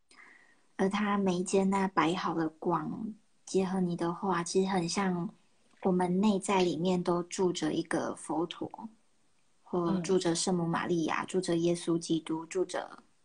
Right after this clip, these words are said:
Speaker 1: 你信仰的任何都可以。
Speaker 2: 嗯。
Speaker 1: 但是它住在我们里面，我们知道要去擦拭庙宇的神像，我们知道要擦拭家里供奉的神桌，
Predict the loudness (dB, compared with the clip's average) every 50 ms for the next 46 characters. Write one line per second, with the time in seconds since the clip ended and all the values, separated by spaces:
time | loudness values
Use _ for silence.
0 | _ -2 -2 0 0 2 4 4 4 4 4 2 0 0 0 2 2 2 2 0
1 | 0 -2 -4 -4 -6 -6 -8 -8 -10 -14 _ _ _ _ _ _ _ _ _ -8
2 | 0 2 2 2 2 0 -2 0 -2 -4 -8 -10 -14 -16 -18 _ _ _ _ _
3 | _ _ _ _ _ _ _ -20 _ _ _ _ 0 0 2 0 -2 -6 -12 _
4 | _ _ _ _ _ _ 0 2 4 4 4 4 4 4 4 4 2 -2 -8 -20
5 | -20 _ -8 -2 2 4 4 4 4 4 4 2 4 4 6 6 6 6 4 2
6 | 0 0 0 2 2 0 0 0 -6 -4 -4 -4 -6 -8 -10 -12 -14 -20 _ _
7 | _ _ _ -20 -20 -20 -20 -20 _ _ _ _ _ _ _ 2 4 6 6 6
8 | 4 2 0 0 0 2 6 8 6 8 8 6 4 4 4 2 0 0 0 0
9 | -2 -4 -2 -2 -2 -2 -2 -2 -2 0 0 0 0 0 0 0 2 2 2 0
10 | 0 -2 -4 -4 -6 -6 -6 -6 -4 -6 -6 -6 -6 -8 -4 -4 -4 -6 -6 -10
11 | -6 -4 -4 -2 -2 -2 0 0 2 4 4 4 4 4 4 4 4 2 2 0
12 | -4 -6 -8 -8 -4 -2 -2 -2 0 0 0 -2 0 2 2 2 2 2 0 -2
13 | -4 -4 -2 -2 0 0 -2 -2 -2 -2 -2 -2 -4 -4 -4 -2 -2 -2 -2 -2
14 | -4 -6 -10 -8 -6 -6 -6 -6 -4 -6